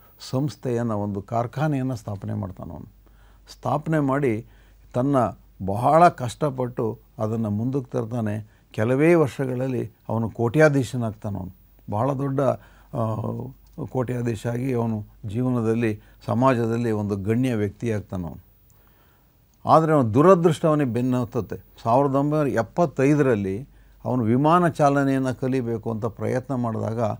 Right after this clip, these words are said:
ಆ ವಿಮಾನ ದುರ್ಘಟನೆಗೆ ಈಡಾಗುತ್ತೆ. ಅವನು, ಆ, ಆ ದುರ್ಘಟನೆಯಲ್ಲಿ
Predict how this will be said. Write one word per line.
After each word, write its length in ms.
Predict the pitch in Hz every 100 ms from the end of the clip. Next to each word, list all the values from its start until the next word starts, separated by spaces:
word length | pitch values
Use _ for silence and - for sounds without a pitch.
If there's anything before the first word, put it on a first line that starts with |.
| - _
ಆ 80 | 101
ವಿಮಾನ 480 | 98 110 127 127 123
ದುರ್ಘಟನೆಗೆ 880 | 92 113 117 123 120 117 113 107 120 -
ಈಡಾಗುತ್ತೆ. 720 | 107 98 101 90 92 123 143 _ _ _ _ _ _ _ _ -
ಅವನು, 380 | 113 110 110 80 - - - -
ಆ, 400 | 135 104 87 104
ಆ 40 | 101
ದುರ್ಘಟನೆಯಲ್ಲಿ 1040 | 90 117 123 123 123 113 107 113 101 92